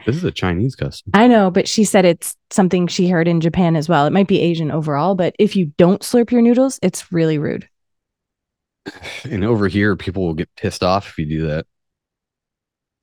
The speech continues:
Speaker 1: Like,
Speaker 2: Yeah, I
Speaker 1: I
Speaker 2: wouldn't
Speaker 1: see
Speaker 2: serve
Speaker 1: you're
Speaker 2: either.
Speaker 1: enjoying it, but could you fucking quiet down a little bit?
Speaker 2: Mouth noises is the worst. Why would anyone think that's great?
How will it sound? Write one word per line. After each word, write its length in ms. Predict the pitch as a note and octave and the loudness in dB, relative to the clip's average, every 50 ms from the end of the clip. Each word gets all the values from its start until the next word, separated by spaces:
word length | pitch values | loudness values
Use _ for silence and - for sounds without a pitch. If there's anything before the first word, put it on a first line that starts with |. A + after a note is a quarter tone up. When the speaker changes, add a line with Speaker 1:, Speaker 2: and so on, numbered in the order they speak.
| _ _ _ _ - | _ _ _ _ -4
Speaker 1:
Like, 140 | - - - | -4 -2 -2
Speaker 2:
Yeah, 140 | - - | -4 -2
I 20 | - | 0
Speaker 1:
I 20 | - | 2
Speaker 2:
wouldn't 160 | A2 G2+ - | 2 2 2
Speaker 1:
see 100 | - F3 | 2 2
Speaker 2:
serve 100 | F3 F3 | 4 6
Speaker 1:
you're 100 | D#3+ D3+ C#3 | 6 6 6
Speaker 2:
either. 80 | B2 | 4
Speaker 1:
enjoying 400 | A2+ A#2 A2+ A2 A2+ A#2 G#2+ F#2 | 4 4 4 4 4 4 4 2
it, 120 | F2 E2+ D#2 | 0 -2 -4
but 120 | F2 E2 | -6 -8
could 160 | E2+ - - | -8 -6 -6
you 100 | G#2 G2 | -6 -6
fucking 460 | - - - B2+ A2+ - A2 G2+ F#2 - - | -4 -2 -2 -2 0 0 -2 -4 -4 -6 -6
quiet 360 | - G#2 A#2+ A2 G#2+ F#2+ - | -2 0 2 2 2 2 2
down 280 | F#2 F#2+ F2+ F2+ F#2 G#2 | 0 0 0 0 0 -2
a 80 | G#2+ | -2
little 180 | G#2 G#2+ A2 G#2 | -2 -2 -2 0
bit? 240 | G#2+ A2+ A2+ - - _ _ _ _ _ _ _ | 2 2 2 2 0 _ _ _ _ _ _ _
Speaker 2:
Mouth 320 | - G3 F#3+ F3+ F#3+ - - | 2 4 4 4 4 2 2
noises 380 | G#3 G3 F#3 D#3+ F3+ F3 D#3 | 4 4 4 4 2 0 0
is 120 | E3+ D3+ D#3 | 0 0 0
the 120 | E3 D#3 | 0 0
worst. 560 | D3+ D3+ D3+ E3 F#3+ G#3 F#3+ D3 - - - - F3+ - | 0 0 -2 0 0 0 -2 -2 -4 -8 -10 -10 -10 -6
Why 160 | G#3 F#3 G#3+ | -2 2 2
would 100 | A3 A3 | 4 4
anyone 280 | G3+ G3 G#3+ G#3 G3 F3+ | 4 4 4 2 2 0
think 140 | G3 F#3+ F3+ | -2 -2 -2
that's 200 | F#3+ E3+ - - | -4 -6 -6 -6
great? 320 | - F#3+ F#3 D#3+ - - | -6 -6 -4 -6 -6 -10